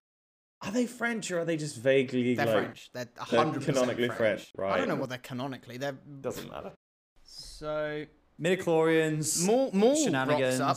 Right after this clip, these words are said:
Speaker 2: because they trace a phone call they made.
Speaker 3: <laughs> He's the C I A.
Speaker 2: Yeah.
Speaker 1: <laughs>
Speaker 2: They, they wiretapped the ship <laughs> illegally, but that's fine because Nixon's gonna do his thing. Um, Maul, Maul rocks up. His ship is cool as hell.
Speaker 3: He's got a cool ship.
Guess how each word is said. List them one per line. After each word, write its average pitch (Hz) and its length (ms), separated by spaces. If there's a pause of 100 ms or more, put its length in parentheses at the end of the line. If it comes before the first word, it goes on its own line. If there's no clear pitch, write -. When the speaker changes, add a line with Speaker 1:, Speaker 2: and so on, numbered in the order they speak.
(140)
Speaker 2:
because 165 260
they 156 140
trace 214 280
a 190 60
phone 226 280
call 185 320
they 175 140
made. 165 320
Speaker 3:
<laughs> - 800
He's 220 320
the 180 100
C 180 260
I 180 100
A. 185 440 (220)
Speaker 2:
Yeah. 185 280 (140)
Speaker 1:
<laughs> - 40 (300)
Speaker 2:
They, 170 180
they 175 160
wiretapped 185 760
the 165 140
ship 185 320 (200)
<laughs> - 160
illegally, 147 600
but 143 180
that's 170 220
fine 147 280
because 147 520
Nixon's 139 480
gonna 127 180 (380)
do 131 100
his 123 220
thing. 117 240 (320)
Um, 143 340
Maul, 202 300
Maul 208 260
rocks 202 320
up. 170 200
His 160 120
ship - 180
is 180 120
cool 311 340
as 170 100
hell. 123 380 (300)
Speaker 3:
He's 120 140
got - 140
a - 40
cool - 260
ship. - 240